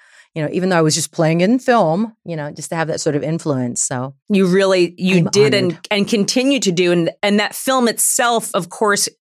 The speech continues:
Speaker 2: you know, introducing Bohemian Rhapsody and Queen to an entire new generation.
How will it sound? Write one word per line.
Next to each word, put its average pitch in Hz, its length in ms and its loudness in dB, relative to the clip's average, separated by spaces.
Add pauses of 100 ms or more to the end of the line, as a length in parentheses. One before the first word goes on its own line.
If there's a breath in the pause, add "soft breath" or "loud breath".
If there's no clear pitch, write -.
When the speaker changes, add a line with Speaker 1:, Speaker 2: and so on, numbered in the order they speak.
Speaker 2:
you 175 120 0
know, 165 120 2
introducing 190 560 0
Bohemian 180 540 2
Rhapsody 185 440 0
and 147 120 0
Queen 170 760 2 (100)
to 180 120 0
an 180 60 4
entire 180 480 0
new 170 320 4
generation. 151 1000 -2